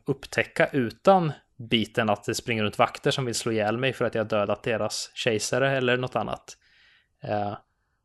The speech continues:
och det verkar som att Ubisoft, som ligger bakom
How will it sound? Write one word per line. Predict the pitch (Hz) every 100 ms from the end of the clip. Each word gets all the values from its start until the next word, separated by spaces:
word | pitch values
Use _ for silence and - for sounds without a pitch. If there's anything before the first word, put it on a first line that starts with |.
| _ _
och | - 143 -
det | -
verkar | 139 117 -
som | 175
att | 160
Ubisoft, | 120 117 117 185 -
som | - 143 123
ligger | 117 113
bakom | 110 107 - 147 143